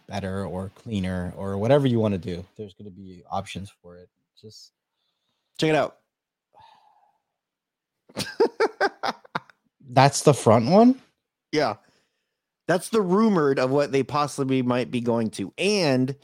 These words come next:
Speaker 2: I know people are gonna say, like, "Oh, th-, this looks fake. This looks," so the rumors, there's a guy that, that normally gets a lot of, like, leaks and stuff, and he's, I think he's, like, ninety percent right. Like, he's on point every single time. This, these images are coming from this guy,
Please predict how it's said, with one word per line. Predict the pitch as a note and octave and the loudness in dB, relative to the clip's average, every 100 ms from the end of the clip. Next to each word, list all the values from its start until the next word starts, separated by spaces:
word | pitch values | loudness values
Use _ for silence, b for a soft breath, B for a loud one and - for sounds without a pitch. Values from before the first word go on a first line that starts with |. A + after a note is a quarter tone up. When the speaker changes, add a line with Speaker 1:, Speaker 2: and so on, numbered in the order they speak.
| b b b b | b b b b
Speaker 2:
I | C3+ | -2
know | D3 | 0
people | E3 D#3 | 2 2
are | |
gonna | D3+ | 0
say, | D3 E3 | 0 0
like, | D3 A#2+ | 0 0
"Oh, | D3+ D3+ C#3 B2+ | 0 0 0 -2
th-, | D3 | -6
this | B2+ C3+ C#3 C3 | -2 -2 -2 -6
looks | B2+ B2+ - - | -4 -2 -4 -4
fake. | B2+ C3+ A#2+ | 0 0 0
This | C3 - | -2 -2
looks," | C3 | -4
so | - C#3+ C3+ | -2 0 0
the | C#3+ C3 D3 | -2 -4 -2
rumors, | B2+ D#3+ B3 F3 C3+ B2 | 0 0 0 0 -2 -2
there's | C#3+ E3 F3+ | -2 0 -2
a | |
guy | B2+ B2 C#3 C3+ | -2 -2 0 0
that, | A#2+ A2 - | 0 -2 -4
that | A#2 G#2+ | -4 -2
normally | A#2+ B2 C3 A#2+ | 0 0 0 0
gets | B2+ - | -2 -4
a | A2 | -4
lot | G#2 A2 A#2+ | -2 -2 -2
of, | |
like, | A2+ G#2+ G#2 | -2 -4 -4
leaks | G#2+ B2+ - | -4 -4 -4
and | C#3 | -2
stuff, | D3 C3+ | -2 -2
and | A2+ | -2
he's, | A2+ - B B B B | -2 -4 B B B B
I | B2+ | -6
think | C3+ G#3+ | -4 -4
he's, | G#3+ G#3 | -2 -2
like, | A#2+ G2+ | -4 -4
ninety | B2+ D3+ | -2 -2
percent | C#3+ A2+ - C#3+ A#2 | -2 -6 -4 -4 -4
right. | F#2 G2 A2+ F2+ - - _ _ _ _ _ | -6 -4 -4 -6 -16 -20 _ _ _ _ _
Like, | A2+ A2+ | -8 -2
he's | E3+ E3 - | 0 0 -2
on | C3+ C#3+ C3+ | -2 0 -2
point | - D3+ B2+ B2+ | -2 -4 -2 -2
every | C3 | -4
single | C3 C3 A2 | -4 -4 -4
time. | C3+ G#2+ G#2 | -4 -4 -2
This, | D#3 G#3 | 0 -2
these | C3 B2 G3+ F#3+ | -6 -4 -4 -2
images | C#3+ F#3 F#3+ F3+ | 0 0 0 -2
are | A#2 | -2
coming | - D3+ D3 | -2 -2 -2
from | - B2 A#2 G#2+ - | -2 -2 -2 -2 -2
this | A2+ A2 | -4 -4
guy, | A2+ G2+ F2 | -4 -4 -6